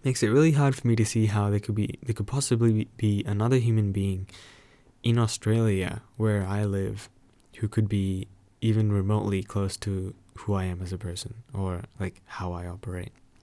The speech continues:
Um, yeah, I don't know why I got on this topic.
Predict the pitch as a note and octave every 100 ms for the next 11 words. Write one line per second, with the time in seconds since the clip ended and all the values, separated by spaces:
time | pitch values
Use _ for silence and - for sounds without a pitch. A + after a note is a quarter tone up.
0 | _ - - - - - - - - -
1 | _ _ _ _ - G#2 F#2+ F2+ E2+ D#2
2 | F#2+ _ _ _ _ _ _ _ _ _
3 | _ _ _ _ _ _ _ _ _ _
4 | _ _ - _ _ _ _ _ - -
5 | - G#2 G2 D#2+ F#2+ G2 A2+ A2 G2+ F#2+
6 | F#2 F2+ F#2 - F2 - - -